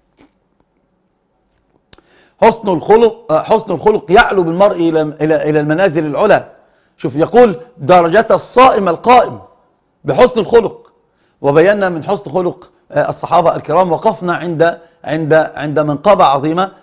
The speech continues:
في أخلاقيات هؤلاء الأخيار الأبرار الذين اصطنعهم الله لنفسه ورباهم على عينه سبحانه جل في علاه،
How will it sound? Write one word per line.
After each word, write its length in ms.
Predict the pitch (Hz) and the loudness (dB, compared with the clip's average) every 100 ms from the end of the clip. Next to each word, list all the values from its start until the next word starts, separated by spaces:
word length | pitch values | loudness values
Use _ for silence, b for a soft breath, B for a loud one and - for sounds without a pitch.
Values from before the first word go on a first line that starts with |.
| b | b
في 200 | - 175 | -4 -4
أخلاقيات 640 | - 156 - 170 185 - | -2 -4 -2 2 2 0
هؤلاء 340 | 143 147 165 147 | -4 0 0 0
الأخيار 440 | 139 - 160 160 | -4 -2 0 0
الأبرار 420 | 143 135 151 165 | -4 -4 0 0
الذين 360 | 147 143 160 156 - b - | -2 -4 -4 -4 -8 b -16
اصطنعهم 520 | - 147 147 165 147 | -6 -2 0 0 -2
الله 280 | 151 156 139 | -2 -2 -2
لنفسه 520 | 147 160 - 160 170 B B | -4 -4 -4 -2 -4 B B
ورباهم 520 | 135 143 131 160 156 | -2 -2 0 0 0
على 200 | 139 147 | -2 0
عينه 540 | 143 160 151 143 170 180 b b | 0 0 -2 -2 -4 -6 b b
سبحانه 460 | - 165 165 151 | -8 -2 -2 -2
جل 220 | 143 147 139 | -4 -4 -4
في 80 | 135 | -2
علاه، 280 | 165 175 | 0 0